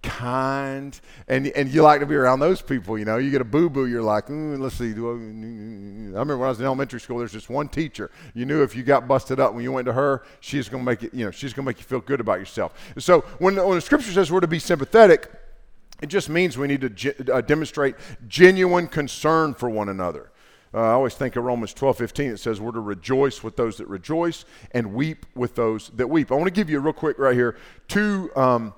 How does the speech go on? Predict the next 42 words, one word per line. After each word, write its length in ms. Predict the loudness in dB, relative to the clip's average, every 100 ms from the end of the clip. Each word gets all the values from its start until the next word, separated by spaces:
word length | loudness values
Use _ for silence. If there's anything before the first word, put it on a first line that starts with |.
| -16 -2
two 160 | 0
mechanisms 840 | 0 4 4 6 4 2 -2 -8 -8
or 100 | -6
two 180 | -6
triggers 800 | -8 0 4 4 2 -4 -6 -14 -18 -20 -20 -8
for 120 | -2
the 100 | 2
mechanism, 840 | 6 6 6 2 0 0 -4 -6
um, 500 | -4 -2 0 0 -2 2
of, 400 | 4 4 0 -4 0
of 300 | 2 2 0
being 200 | 0 -2
sympathetic. 600 | -4 -4 0 2 0 0
One 260 | 2 4
is 100 | 2
pray 280 | 0 4 4
for 180 | 4 -2
each 180 | -2 2
other, 320 | 2 2 -2 -10 _ -8
and 160 | -6
two 220 | -2 -2
is 80 | -2
spend 300 | -4 -6 -2
time 240 | 0 -2 -2
together. 360 | -4 -6 -8 _ _ _ _ _
You 100 | 6
ever, 180 | 6 6
you 140 | 6 4
ever 220 | 6 6
have 240 | 8 6
somebody 300 | 4 4 4
you 140 | 2 -6
just, 280 | -10 -16 -20 _ -10
the 160 | -6
more 180 | -4 -2
you 60 | -4
spend 280 | -4 -4 0
time 220 | 2 2
with 140 | -2
them, 120 | -6
the 60 | -6
more 440 | -4 0 2 0